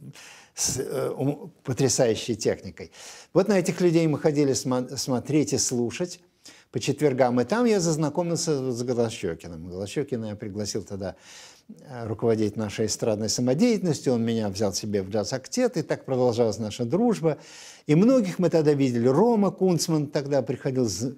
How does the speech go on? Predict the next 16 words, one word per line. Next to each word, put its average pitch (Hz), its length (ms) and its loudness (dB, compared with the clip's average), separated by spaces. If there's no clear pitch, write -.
потом 113 240 -2
знаменитейший 123 920 0
альтист. 113 640 -4
Он 151 180 4
был 147 120 6
тогда 135 260 2
военным 131 400 2
воспитанником, 87 840 -6
ещё 101 220 -10
на 101 120 -6
кларнете 113 500 -2
играл 107 220 0
в - 40 -10
какой-то 110 280 -4
воинской 101 440 -6
части. - 420 -10